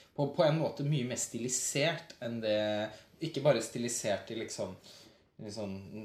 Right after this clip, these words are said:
med de filmatiske virkemidlene, liksom, men også som, som for, som en narrativ, da.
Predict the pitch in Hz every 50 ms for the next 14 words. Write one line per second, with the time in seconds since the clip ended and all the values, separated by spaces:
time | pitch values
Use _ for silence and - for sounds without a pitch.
0 | 104 107 104 107 107 107 107 107 98 107 107 - 113 107 107 95 87 - - -
1 | 95 - - 110 113 113 - - - - 95 95 90 85 - 95 92 95 92 92
2 | 92 - - - 165 160 151 143 127 - - - - 113 110 110 113 117 117 -
3 | - - - - - 120 110 - - - - - - 123 120 120 - - - 165
4 | 123 - - 139 131 - - - 127 120 120 120 117 113 107 101 - - 107 101
5 | - - 190 285 262 240 196